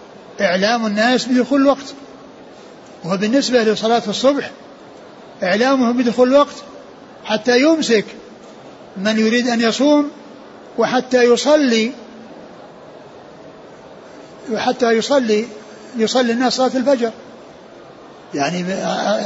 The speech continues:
النساء في البيوت إذا سمعن الأذان يصلين، فإن حصول الأذان للفجر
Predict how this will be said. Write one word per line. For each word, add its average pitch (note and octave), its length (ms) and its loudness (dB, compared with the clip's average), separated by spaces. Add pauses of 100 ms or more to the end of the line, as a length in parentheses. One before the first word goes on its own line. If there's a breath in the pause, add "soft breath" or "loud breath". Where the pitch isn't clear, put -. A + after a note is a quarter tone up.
النساء G#3+ 340 0
في F#3+ 100 -2
البيوت G#3+ 380 2
إذا A#3+ 180 2
سمعن A#3+ 300 -2
الأذان A#3+ 320 2
يصلين، D4 500 0 (1080)
فإن A3 280 -2
حصول D4 380 0
الأذان B3+ 440 2
للفجر C4+ 580 2